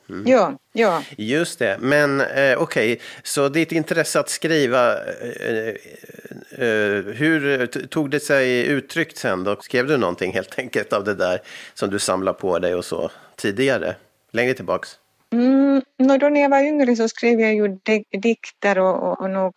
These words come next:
Speaker 2: några få har jag publicerat också i, i tidskrifter och så här, men,
Speaker 1: Mm.
Speaker 2: mm, så att då, då var det ju inte fråga på det sättet om helheter utan, el-, eller förstås en dikt var ju en helhet, men då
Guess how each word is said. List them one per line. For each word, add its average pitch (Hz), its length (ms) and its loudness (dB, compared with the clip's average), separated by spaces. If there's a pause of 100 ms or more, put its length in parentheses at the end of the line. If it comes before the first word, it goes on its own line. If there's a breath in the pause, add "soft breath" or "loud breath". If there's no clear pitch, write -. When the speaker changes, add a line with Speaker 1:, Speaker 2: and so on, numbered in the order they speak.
Speaker 2:
några 185 480 -4
få 180 260 0
har 175 120 -2
jag 170 280 -4 (360)
publicerat 170 800 0
också 165 320 -6
i, 156 260 -6
i 170 100 -10
tidskrifter 160 880 -6 (140)
och 165 80 -6
så 175 80 -4
här, 196 280 2
men, 202 200 0 (720 loud breath)
Speaker 1:
Mm. 196 180 -2
Speaker 2:
mm, - 120 -10
så 208 200 -2
att 185 180 4
då, 202 100 4
då 202 160 2
var 220 140 4
det 196 100 0
ju 185 160 0
inte 185 160 -6
fråga 175 340 4
på 180 120 -2
det 175 120 2
sättet 175 320 0
om 165 100 -2
helheter 160 720 -2
utan, 151 480 -6 (240)
el-, 175 120 0
eller 156 260 0
förstås 160 420 -8
en 160 140 -6
dikt - 340 -6 (140)
var 165 160 -8
ju 165 120 -2
en 160 100 -8
helhet, 156 460 -4
men 156 160 -12
då 151 200 -4